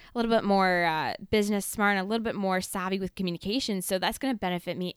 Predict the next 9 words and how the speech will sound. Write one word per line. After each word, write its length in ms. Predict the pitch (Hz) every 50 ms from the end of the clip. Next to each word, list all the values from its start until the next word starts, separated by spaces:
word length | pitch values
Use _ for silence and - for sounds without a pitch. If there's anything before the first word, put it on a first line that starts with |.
| _ -
anywhere 420 | 190 196 202 196 185 180 170 170 170
and 140 | 170 - -
everywhere. 540 | - 214 220 - 262 240 180 156 151 160 196 - _ - - - - - -
And, 160 | - 220 220 -
and 140 | - 233
your 80 | 240 277
example, 380 | 311 302 277 254 220 202 190 185
Trevor, 420 | - 190 170 165 175 180 190 202 - - - - - - - _ _ -
really, 540 | 214 233 277 320 311 269 220 196 180 -